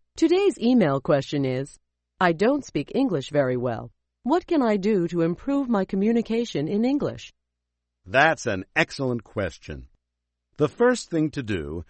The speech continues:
Speaker 2: is to learn how to control the flow of a conversation.
Speaker 1: What does that mean?
Speaker 2: For one thing, it means to get other people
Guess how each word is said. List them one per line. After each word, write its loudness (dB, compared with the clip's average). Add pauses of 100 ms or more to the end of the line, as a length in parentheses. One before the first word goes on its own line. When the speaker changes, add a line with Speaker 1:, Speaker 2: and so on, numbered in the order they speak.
(140)
Speaker 2:
is -4
to -2
learn 0
how -2
to -8
control -2
the 0
flow 2
of 0
a -4
conversation. -4 (760)
Speaker 1:
What 0
does -4
that -2
mean? -2 (480)
Speaker 2:
For -2
one 0
thing, -4 (260)
it -8
means 0
to -4
get -6 (160)
other 0
people -6